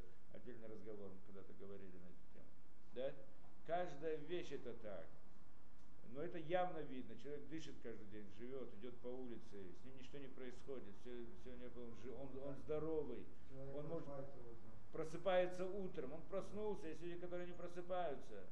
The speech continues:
Speaker 1: Он может ходить, он может двигаться, он может делать, может это, да, все, ну, законы природы, кто их включает, кто выключает, кто делает. То есть только подумает человек о каждой вещи. Он вдруг думает, смотри,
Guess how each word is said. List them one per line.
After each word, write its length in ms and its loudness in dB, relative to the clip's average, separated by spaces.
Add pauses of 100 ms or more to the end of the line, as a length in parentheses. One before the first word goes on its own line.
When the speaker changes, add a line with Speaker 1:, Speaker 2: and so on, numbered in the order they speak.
(600)
Speaker 1:
Он 100 -2
может 260 -2
ходить, 420 0
он 100 -2
может 340 -2
двигаться, 420 -2
он 80 -2
может 280 -2
делать, 340 0
может 260 -2
это, 220 -2
да, 260 0
все, 320 -2
ну, 280 -2
законы 300 -2
природы, 600 0
кто 120 -2
их 140 0 (160)
включает, 600 0
кто 100 0
выключает, 760 0
кто 120 -2
делает. 420 0
То 80 0
есть 220 0
только 240 0
подумает 600 0
человек 340 0
о 60 0
каждой 400 0
вещи. 300 0 (380)
Он 60 0
вдруг 140 0
думает, 200 0
смотри, 160 0